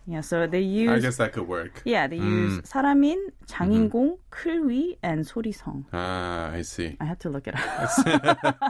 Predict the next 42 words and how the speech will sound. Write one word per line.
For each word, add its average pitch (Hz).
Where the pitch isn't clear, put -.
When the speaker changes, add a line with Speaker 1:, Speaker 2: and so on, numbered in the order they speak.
Speaker 2:
<laughs> -
that's -
quite -
clever. 117
Mm, 262
Speaker 1:
Yeah. 240
Speaker 2:
yeah. 113
Speaker 1:
And 233
I'm 214
very 226
happy 226
to 226
have 190
found 196
that 180
out. 220
Speaker 2:
Mm. 107
Speaker 1:
Now, 247
when 262
they 311
first 294
started 254
out, 226
the, 214
well, 190
인공위성, 269
when 175
they 180
first 165
started 147
out, 143
they 151
were 156
in 240
college, -
and 165
they 170
were 175
actually 185
formed 190
within 208
college. -